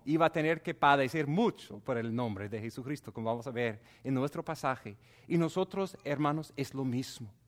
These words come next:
Dice Pablo a Timoteo,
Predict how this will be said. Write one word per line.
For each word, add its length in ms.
Dice 460
Pablo 680
a 80
Timoteo, 640